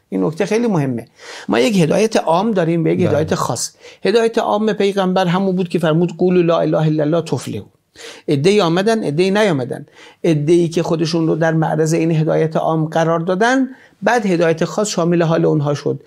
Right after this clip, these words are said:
Speaker 1: که قرآن میگه: «الف لام میم لا ریب فیه هدی للمتقین.» بعد در ادامه متقین رو اونجا معرفی می‌کنه:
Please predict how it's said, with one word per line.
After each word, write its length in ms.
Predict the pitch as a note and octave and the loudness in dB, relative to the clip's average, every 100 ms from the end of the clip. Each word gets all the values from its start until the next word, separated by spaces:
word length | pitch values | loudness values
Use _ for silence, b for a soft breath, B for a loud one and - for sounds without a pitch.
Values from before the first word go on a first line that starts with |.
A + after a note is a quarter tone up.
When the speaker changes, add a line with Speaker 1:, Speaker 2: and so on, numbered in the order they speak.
| b - | b -4
Speaker 1:
که 100 | C#3+ | 2
قرآن 300 | D3 D#3+ F3 | 2 2 0
میگه: 340 | E3+ E3 G3 | 0 0 0
«الف 280 | D#3+ D#3 D3+ | 2 0 0
لام 260 | D#3+ D#3+ D#3 | 0 0 0
میم 220 | E3 D#3 | 2 2
لا 140 | D3 | 2
ریب 300 | D#3 D#3+ D3+ | 2 0 0
فیه 200 | C#3 F3+ | 0 0
هدی 220 | D#3+ D#3 | 2 2
للمتقین.» 960 | D#3 C#3 C3+ C#3 C#3 C#3+ D3 G3 B3+ B3+ B B B B _ _ - | 2 2 2 0 0 -4 0 2 2 -2 B B B B _ _ -2
بعد 260 | G3 A#3 | 0 2
در 180 | E3+ D#3 D3+ | 0 0 0
ادامه 400 | D3+ D#3+ G3+ A3+ | 2 2 2 0
متقین 480 | E3 D#3+ D3+ F#3+ | -2 -2 -2 0
رو 80 | G#3+ | 0
اونجا 220 | E3+ E3+ | 2 0
معرفی 440 | F#3 C#3 C3 C#3 D#3 | 0 0 0 0 0
می‌کنه: 440 | C#3 - A#2+ A#2 | 0 -2 -6 -6